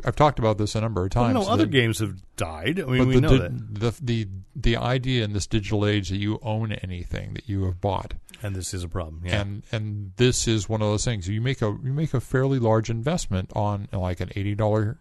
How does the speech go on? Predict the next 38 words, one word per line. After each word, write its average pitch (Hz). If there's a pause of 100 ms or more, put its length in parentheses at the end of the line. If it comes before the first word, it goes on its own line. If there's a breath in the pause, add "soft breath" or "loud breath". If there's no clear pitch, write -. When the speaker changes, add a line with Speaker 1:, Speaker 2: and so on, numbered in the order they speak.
Speaker 1:
or 92
forty 123
to 123
eighty 113
dollar 113 (140)
starter 113
kit, 135
and 104
then 101 (400)
ten 113
to 110
fifteen 113
dollars 107
for -
each 101
one 117
of 107
these 107
figures. 147
We're 151
talking, 143 (480 loud breath)
it's -
not 208
inconceivable 131
that 104
people 117
can 123
spend 110
five, 110
six -
hundred 110
dollars 107 (520 soft breath)
on 117
something 113
that 104 (1300)
just -
goes 101
away. 139